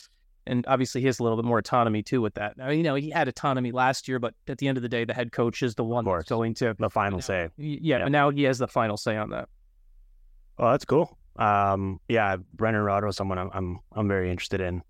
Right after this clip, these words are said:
Speaker 2: uh, because he's clearly had a lot of success, but he's also just very highly regarded, and, and especially, you know, with how um,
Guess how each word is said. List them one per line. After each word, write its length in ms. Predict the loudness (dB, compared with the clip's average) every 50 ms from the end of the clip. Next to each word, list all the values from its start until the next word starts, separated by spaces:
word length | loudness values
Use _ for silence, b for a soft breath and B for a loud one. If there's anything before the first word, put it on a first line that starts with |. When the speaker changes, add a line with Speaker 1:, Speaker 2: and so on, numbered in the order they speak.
| -6
Speaker 2:
uh, 360 | -4 -2 -2 -2 -2 -4 -6 -8 -10 -18 -20 -20 -20 -16 -10
because 760 | -10 -8 -4 -2 -2 -2 -2 -4 -6 -8 -10 -10 -12 -12 -14 -12
he's 380 | -8 -4 -4 -4 -4 -6 -8
clearly 440 | -12 -6 -4 -2 -2 0 0 -2 -2
had 180 | -4 -4 -4 -4
a 60 | -2
lot 140 | -2 -2 -4
of 80 | -4
success, 320 | -8 -8 -6 -4 -4 -4 -4
but 160 | -4 -6 -6
he's 100 | -4 -4
also 280 | -4 -6 -6 -6 -8
just 200 | -8 -8 -8 -8 -8
very 340 | -6 -4 -4 -4 -4 -6 -6
highly 260 | -6 -6 -4 -4 -4
regarded, 440 | -6 -6 -4 -2 -2 -2 -2 -4 -6
and, 100 | -6 -6
and 260 | -6 -4 -4 -4 -6 b b b b b b b b
especially, 340 | -2 0 0 2 2 0 0
you 80 | 2 0
know, 100 | 0 0
with 280 | 0 -2 -2 -6 -8 _ _ _ _ -12
how 640 | -10 -6 -4 -2 0 0 0 0 0 -4 -6 -8 -10 _ _ _ _ -10
um, 520 | -6 -4 -4 -2 -2 -4 -4 -6 -8 -10